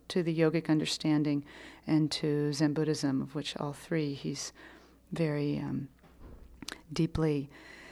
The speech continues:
um, dedicated. So where I am is really wanting to carry the torch of what I've learned from Paul, what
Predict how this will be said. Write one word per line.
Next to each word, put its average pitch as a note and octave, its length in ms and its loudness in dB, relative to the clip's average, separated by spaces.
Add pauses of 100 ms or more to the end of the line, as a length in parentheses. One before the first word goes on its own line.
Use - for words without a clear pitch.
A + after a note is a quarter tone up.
(540)
um, D#3+ 220 -6 (180)
dedicated. E3 560 2 (140)
So D#3+ 640 0 (640)
where G3 400 10
I A3+ 180 12
am B3 240 12
is A3 220 8
really G3+ 240 10
wanting F#3 340 6
to F3+ 140 0
carry G#3 320 6
the F3 100 4
torch G3+ 480 4
of E3+ 340 0 (340)
what E3 180 6
I've D#3 320 4
learned A3 260 10
from F#3 140 2
Paul, F3 420 6
what D3+ 240 -2